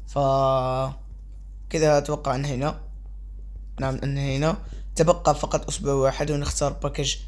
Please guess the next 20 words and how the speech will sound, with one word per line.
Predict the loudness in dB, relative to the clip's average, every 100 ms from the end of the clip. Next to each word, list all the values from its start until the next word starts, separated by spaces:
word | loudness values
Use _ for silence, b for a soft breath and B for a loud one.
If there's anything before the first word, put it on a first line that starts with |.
| -8 -8 -8 -8 -8 -4
ثمانية | 2 4
وتسعين | 6 4 4 2 0 -4
لاعب | -2 0 2 -2 -6 -10 -10 -8 -2
ما | 2 2
ينباع | 4 6 6
أو | 4
ستة | 0 -2 -4
وتسعين | -2 0 0
ينباع، | -2 -2
فاكتبوا | -4 -6 -6 -2 0
لي |
في | 0
التعليقات | 2 2 2 0 -2
مين | 0
اختار. | 0 2 2 2 B B B B B -6
والآن | -2 -2 2 2 2 0
راح | -2 -2
ننطلق | -2 2 2 2 0 -2 -10 -10 -8 -6 0
إلى | 4 6 6 6 4 0 -6
السوق | -6 -2 -2 -2 -6